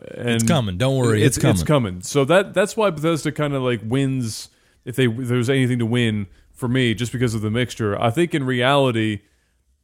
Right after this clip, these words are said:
Speaker 1: um, Sony technically wins because the, the Sony's,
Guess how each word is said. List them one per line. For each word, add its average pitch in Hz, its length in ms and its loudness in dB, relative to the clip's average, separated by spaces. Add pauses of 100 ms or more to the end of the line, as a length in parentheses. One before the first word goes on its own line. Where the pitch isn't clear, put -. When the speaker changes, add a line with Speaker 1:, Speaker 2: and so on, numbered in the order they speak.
(160)
Speaker 1:
um, 110 340 -12
Sony 135 520 0
technically 120 480 -2
wins 110 400 -2
because 104 540 -2
the, - 100 -12 (100)
the 104 160 -14
Sony's, 135 600 -2